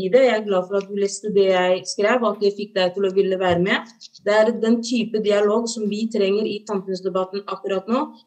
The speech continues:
sånn at man forstår hverandre i stedet for å demonisere hverandre. Så det vil jeg takke deg for, at du leste den, anerkjenner den og kommer i den. Jeg mente hvert eneste ord jeg skrev der.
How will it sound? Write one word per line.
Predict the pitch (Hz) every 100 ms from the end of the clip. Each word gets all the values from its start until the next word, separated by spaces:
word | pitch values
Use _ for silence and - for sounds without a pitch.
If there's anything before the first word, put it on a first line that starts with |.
| -
sånn | 214 208
at |
man | 220 208
forstår | 220 214 202 185
hverandre | 196 196 185 185
i | 220
stedet | 214 202 190
for | 196
å | 185
demonisere | 190 196 196 - 170 165
hverandre. | 170 165 156 165 170 - _ _ _ _
Så | - 226 226
det | 226
vil | 233
jeg | 247 247
takke | 233
deg | 208 214
for, | 254
at | 254
du | 240 226
leste | 226 220 -
den, | 214 247
anerkjenner | 226 196 180 202 196
den | 196
og | 202 202
kommer | 185 180
i |
den. | 180 170 175 - _
Jeg | 208 220 247
mente | 254 220 202 226
hvert | 214 214
eneste | 214 190 180 190
ord | 190
jeg | 180 185
skrev | - - 170 165
der. | 170